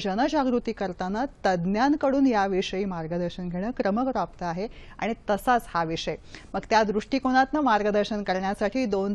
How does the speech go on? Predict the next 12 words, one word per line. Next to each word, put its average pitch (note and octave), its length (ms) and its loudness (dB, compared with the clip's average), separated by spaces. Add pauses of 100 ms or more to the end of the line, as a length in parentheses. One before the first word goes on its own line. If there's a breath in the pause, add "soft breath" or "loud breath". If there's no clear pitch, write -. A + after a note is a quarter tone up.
तज्ज्ञांना F#3 420 0
आपण A#3+ 260 0
आमंत्रित G#3+ 360 0 (100)
केलेलं G3+ 240 0
आहे, G3 140 -2
त्यांची F#3 300 -4
ओळख E3+ 220 -2
करून E3 300 -8
घेऊया. F#3 280 -4 (320 loud breath)
आपल्या A#3+ 280 6
बरोबर B3 380 6
आहेत C4+ 340 4